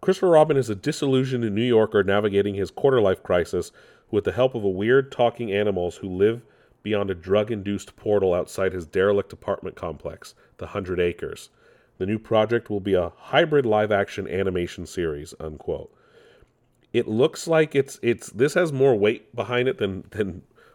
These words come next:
Winnie the Pooh, Blood and Honey, that horror movie that, that came out. Um, this, uh, Boat Rocker Media and Bay Mill Studios are behind it.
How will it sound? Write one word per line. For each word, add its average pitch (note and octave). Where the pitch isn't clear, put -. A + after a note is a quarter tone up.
Winnie A2
the G#2+
Pooh, A2
Blood G2+
and F2+
Honey, G2
that F#2+
horror F#2
movie G2+
that, G#2+
that G2
came A2+
out. A2+
Um, E2
this, A2
uh, G2
Boat A2+
Rocker C#3
Media A#2+
and F#2+
Bay A2
Mill A2
Studios G#2
are F#2+
behind F2+
it. -